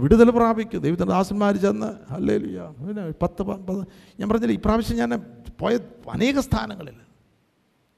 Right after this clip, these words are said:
ഇല്ലേ? ആത്മാവിൻ്റെ നിറവും ശക്തിയും വേണം ദൈവമക്കളെ. Praise God. ഹല്ലേലൂയ. അല്ലേ? നിൻ്റെ, നിൻ്റെ ഭവനത്തിലെ വിഷയങ്ങൾ വരുമ്പോൾ ആത്മാവിൻ്റെ നിറവും ശക്തിയും ഉണ്ടെങ്കിൽ.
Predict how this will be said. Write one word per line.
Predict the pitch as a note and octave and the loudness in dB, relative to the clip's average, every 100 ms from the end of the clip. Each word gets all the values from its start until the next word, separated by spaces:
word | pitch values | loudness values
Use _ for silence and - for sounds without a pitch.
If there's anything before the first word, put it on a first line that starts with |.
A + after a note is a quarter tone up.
| _ A3 | _ -14
ഇല്ലേ? | G#3 A#2 _ - D3+ | -12 -14 _ -10 -2
ആത്മാവിൻ്റെ | A3+ C4+ D4 D4+ E4 E4+ E4+ D#4 C#4+ - - - F3+ | 0 0 0 -2 -2 -4 -2 0 -2 -6 -16 -2 2
നിറവും | A3+ B3+ C4 C4 - | 4 4 2 -4 -4
ശക്തിയും | G3+ - B3+ A3 E3+ | -4 -2 -4 -2 0
വേണം | G3+ A#3 A3 | 0 -2 0
ദൈവമക്കളെ. | F#3+ E3 D#3+ D3 C#3+ F3 G#3+ - - - _ _ _ _ _ - | -2 -2 -6 -6 -4 -2 -4 -8 -20 -20 _ _ _ _ _ -6
Praise | F#3 A#3 - - | -4 -4 -8 -10
God. | G#3+ D#3+ B2 | -10 -10 -8
ഹല്ലേലൂയ. | D#3+ A3 G3+ A3+ B3+ E3 A2 - _ _ _ _ _ _ | -6 -4 -4 -6 -6 -8 -10 -20 _ _ _ _ _ _
അല്ലേ? | - B3 D#3+ - - | -6 -4 -4 -6 -4
നിൻ്റെ, | F#3+ A#3 G#3+ - - | 2 4 2 0 -6
നിൻ്റെ | G2+ C#3+ | -4 0
ഭവനത്തിലെ | D#3 A3 A#3 A#3+ G#3 | 0 0 4 6 4
വിഷയങ്ങൾ | E3+ A#3 B3 B3 G3+ | 4 2 4 4 4
വരുമ്പോൾ | G#3 B3 A#3 F3+ G3 D3 C3+ | 2 2 2 0 -2 -4 -2
ആത്മാവിൻ്റെ | G3 A3 C4 C4+ C4+ C4 | -2 -2 -2 2 2 2
നിറവും | C4 C4 G#3+ | 0 0 -2
ശക്തിയും | A#3 - A#2+ G2+ | -2 -4 -6 -6
ഉണ്ടെങ്കിൽ. | - D3 | -8 -12